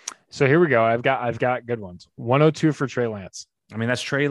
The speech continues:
Speaker 2: I mean, ooh, okay. Hold on. I almost, I almost went crazy there. Right. So that's either Kenny Pick-, sorry, that's, uh,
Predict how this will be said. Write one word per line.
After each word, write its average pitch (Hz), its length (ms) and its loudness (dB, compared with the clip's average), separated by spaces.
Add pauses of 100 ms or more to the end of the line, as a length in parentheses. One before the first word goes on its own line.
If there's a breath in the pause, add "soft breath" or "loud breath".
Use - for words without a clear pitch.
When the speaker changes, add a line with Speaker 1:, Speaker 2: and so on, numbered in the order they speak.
Speaker 2:
I 131 100 -2
mean, 131 220 -2
ooh, 190 260 2
okay. 139 200 -4
Hold 104 120 -10
on. 175 140 0
I 123 100 0
almost, 180 440 -2
I 175 100 0
almost 208 240 0
went 208 160 -2
crazy 160 260 -4
there. 101 100 -14
Right. 143 180 -4 (260 loud breath)
So 151 300 -2 (200 loud breath)
that's 143 200 -2
either 170 200 -2
Kenny 160 320 -6
Pick-, 165 360 -4
sorry, 156 180 0
that's, 139 200 -2
uh, 135 160 0